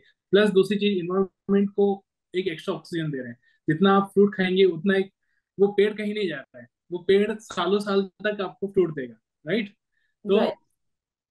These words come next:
Speaker 1: ये एक environment के लिए भी अच्छा है। आज समय आ चुका है कि हम अपने environment के लिए भी सोचें।
Speaker 2: हम्म, right।
Speaker 1: तो रिंस कीजिए,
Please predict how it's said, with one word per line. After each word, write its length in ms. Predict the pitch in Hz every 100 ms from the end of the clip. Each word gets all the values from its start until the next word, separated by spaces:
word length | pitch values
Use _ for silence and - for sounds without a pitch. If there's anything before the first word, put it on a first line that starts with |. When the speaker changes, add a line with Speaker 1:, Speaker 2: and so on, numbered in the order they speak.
| _ 170
Speaker 1:
ये 460 | 214 240 247 214 202
एक 160 | 202
environment 480 | 175 180 196 214 202
के 80 | 214
लिए 120 | 220
भी 80 | 220
अच्छा 240 | 202 -
है। 180 | 214 220 160
आज 160 | 185
समय 340 | - 180 190 165
आ 100 | 175
चुका 260 | 170 190 190
है 100 | 190
कि 80 |
हम 120 | 196 190
अपने 260 | 156 190
environment 420 | 185 147 139 139
के 120 | _ 131
लिए 80 |
भी 80 | 123
सोचें। 300 | 113 113 _ _ _ _ _ _ _ _ _ _ 226
Speaker 2:
हम्म, 180 | 208 208 - _ 208
right। 300 | 208 - -
Speaker 1:
तो 480 | 165 - _ 165 139
रिंस 220 | 180 220
कीजिए, 400 | 233 208 226 226